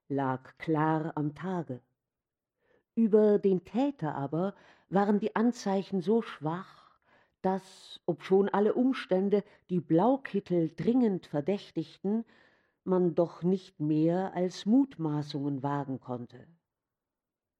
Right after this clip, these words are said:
Die Abwesenheit des Gutsherrn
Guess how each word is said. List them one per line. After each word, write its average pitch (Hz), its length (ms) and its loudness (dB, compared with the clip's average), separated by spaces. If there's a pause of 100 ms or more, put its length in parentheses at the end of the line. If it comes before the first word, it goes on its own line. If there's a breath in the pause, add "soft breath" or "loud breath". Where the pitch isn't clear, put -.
(1700)
Die 214 420 0
Abwesenheit 190 720 2
des - 180 -2
Gutsherrn 208 640 -2